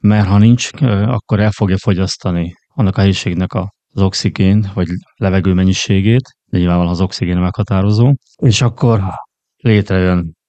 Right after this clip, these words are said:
a tökéletlen égés, keletkezik a szénmonoxid, és a szénmonoxid nagyon-nagyon extrém esetben nyilván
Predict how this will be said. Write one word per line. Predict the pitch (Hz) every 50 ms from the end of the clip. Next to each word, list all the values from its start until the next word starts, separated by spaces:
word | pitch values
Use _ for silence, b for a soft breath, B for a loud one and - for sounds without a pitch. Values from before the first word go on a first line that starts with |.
| _ _
a | - 110
tökéletlen | 104 - 110 - 139 127 127 123 - 127 113
égés, | 110 110 101 101 98 95 95 - - - - _ _ 101 - - 180 - _ _ _ _
keletkezik | - 98 92 92 - - 98 - -
a | 104
szénmonoxid, | 92 - 123 117 131 135 131 117 104 - - - - 92 82 101 - - _ _ _
és | _ - -
a | -
szénmonoxid | - - 101 92 92 90 90 90 90 - - 95 87 76 - - - _ _ _ -
nagyon-nagyon | 101 98 98 98 95 95 95 95 92 98 - 151 143 - _ _ _
extrém | - - - 104 - - - 90 90
esetben | 90 - - 113 85 92 90 90
nyilván | 87 87 87 82 85 90